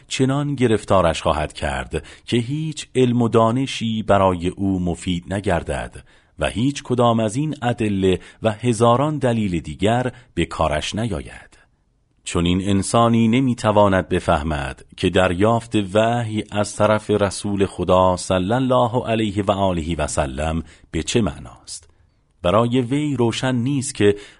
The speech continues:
قلب مقدس پیامبر صلی الله علیه و آله و سلم حقیقت نورانی وحی را دریافت کرده و الفاظ و خطوط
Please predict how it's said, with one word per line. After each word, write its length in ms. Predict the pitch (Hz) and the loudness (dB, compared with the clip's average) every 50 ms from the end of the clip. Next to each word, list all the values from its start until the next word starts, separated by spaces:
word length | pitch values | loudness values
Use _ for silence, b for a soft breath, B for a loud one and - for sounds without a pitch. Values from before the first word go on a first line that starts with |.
| B | B
قلب 380 | - 107 120 135 143 143 131 127 | -2 0 0 2 0 0 0 -2
مقدس 640 | 135 131 127 123 113 123 117 117 120 131 135 135 - | -2 -2 -2 0 0 0 0 0 -2 -4 -6 -4 -4
پیامبر 800 | 135 127 - 110 110 107 113 110 110 104 101 98 107 107 107 101 | -6 -4 -2 -2 0 4 4 4 4 4 2 2 2 2 2 0
صلی 340 | 92 - - 104 101 101 110 | -2 -2 -2 0 0 0 -2
الله 540 | 123 131 123 123 123 123 120 101 117 113 107 | -2 -2 0 2 2 2 2 2 0 0 0
علیه 360 | 110 107 107 107 95 101 101 | 0 0 0 -2 -2 -2 -2
و 60 | 98 | 0
آله 460 | 101 90 95 95 92 90 85 80 87 80 | 0 0 0 0 0 0 -2 -4 -4 -2
و 80 | 85 80 | -2 -2
سلم 520 | - - 85 78 73 73 82 85 85 82 B B B B B - | -2 -2 -2 -2 -2 -2 -2 0 -2 -2 B B B B B -4
حقیقت 600 | - 104 107 117 120 123 123 127 147 160 - - | -4 -2 0 0 -2 -2 -2 -4 -6 -6 -6 -6
نورانی 760 | 143 127 123 120 120 113 110 110 107 101 104 104 95 95 92 | -4 -2 -2 -2 0 2 4 4 4 4 2 2 0 0 0
وحی 520 | 82 78 90 92 92 90 85 73 73 82 | 0 0 0 0 0 -2 -4 -6 -6 -4
را 240 | 80 82 80 78 71 - | -2 0 0 0 0 0
دریافت 520 | 90 82 78 78 71 82 90 101 92 - | 0 0 0 0 -2 -2 -2 -2 -4 -8
کرده 540 | - - 87 78 - - 73 67 58 58 b b b b b b b b _ _ _ - 71 | -6 -4 -4 -4 -4 -6 -10 -12 -12 -14 b b b b b b b b _ _ _ -6 -2
و 160 | 78 76 73 - - | -2 -2 -2 -4 -4
الفاظ 640 | 87 85 85 80 76 - 98 107 117 120 117 95 107 | -4 -2 -2 -4 -4 -2 -2 0 0 -2 -2 -4 -4
و 80 | 110 | -6
خطوط 520 | 104 - - - 101 - - 104 92 - | -6 -6 -6 -8 -6 -4 -6 -6 -4 -4